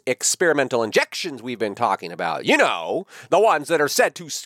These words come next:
contain self-assembling nanoparticles that can be triggered by five G cell towers. Have you heard about that? Friends, I've, uh, I've actually done an in-depth study on this,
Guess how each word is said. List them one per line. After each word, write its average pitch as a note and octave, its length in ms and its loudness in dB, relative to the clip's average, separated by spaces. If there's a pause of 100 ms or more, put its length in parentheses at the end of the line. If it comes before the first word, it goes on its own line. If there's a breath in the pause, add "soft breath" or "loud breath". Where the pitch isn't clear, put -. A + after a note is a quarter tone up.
contain G#3 460 0
self-assembling F3+ 1000 0
nanoparticles F#3 1080 2
that F3 160 4
can F3+ 100 2
be E3 140 0
triggered E3 560 0 (180 soft breath)
by D#3+ 200 4
five D#3 500 4 (100)
G C#3 400 -2 (100)
cell A3+ 460 2
towers. - 840 -8 (160)
Have B2 100 -2
you C3 80 -2
heard C4+ 180 4
about E2+ 380 -4
that? - 320 -14 (300 soft breath)
Friends, B3 180 4
I've, F#3+ 340 2
uh, C#3 320 6
I've C#3 200 2
actually E3 300 -2
done C#3+ 500 0 (400 soft breath)
an A#2 160 -2
in-depth C3+ 520 2
study A2+ 520 0
on F#2 300 -2
this, F#2 360 -2